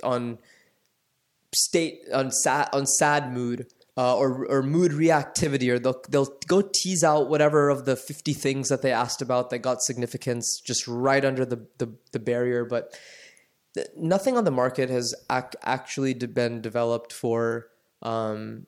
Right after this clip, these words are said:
depression or anxiety when given to a adult that we know of to date. I'm, I'm very hesitant to,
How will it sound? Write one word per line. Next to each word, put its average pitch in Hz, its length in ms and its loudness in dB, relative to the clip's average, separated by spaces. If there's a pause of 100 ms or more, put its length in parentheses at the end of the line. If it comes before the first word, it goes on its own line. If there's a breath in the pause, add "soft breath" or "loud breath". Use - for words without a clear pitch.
(140)
depression 123 640 -2
or 120 220 -2
anxiety 120 840 -2 (260 soft breath)
when 117 260 -4
given 127 460 -2
to 120 480 -2 (180)
a 117 400 -4 (400)
adult 127 640 -2
that 113 160 -4
we 113 80 -8
know 107 220 -6
of 98 180 -8 (140)
to - 100 -8
date. - 300 -6 (260)
I'm, 131 460 -4 (160)
I'm 127 180 -6
very 139 400 2
hesitant 127 560 -6
to, 120 300 -4